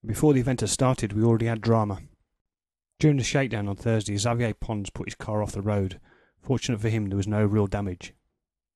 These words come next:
With Sordo breathing down his neck, surely the pressure's getting to him for that number two spot in the Kronos Citroen.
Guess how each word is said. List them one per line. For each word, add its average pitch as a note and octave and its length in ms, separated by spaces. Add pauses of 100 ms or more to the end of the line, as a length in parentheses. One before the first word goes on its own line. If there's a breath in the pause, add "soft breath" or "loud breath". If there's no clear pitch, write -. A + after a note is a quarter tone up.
(180)
With A2+ 120
Sordo A#2+ 420
breathing A2+ 320
down G#2+ 160
his G2+ 160
neck, A2+ 200
surely A2 300
the G2 100
pressure's G#2+ 320
getting - 220
to A2 140
him G2+ 60
for - 120
that G2 140
number G#2 240
two G#2+ 240
spot - 340
in G2+ 80
the F#2+ 80
Kronos G2 480
Citroen. - 400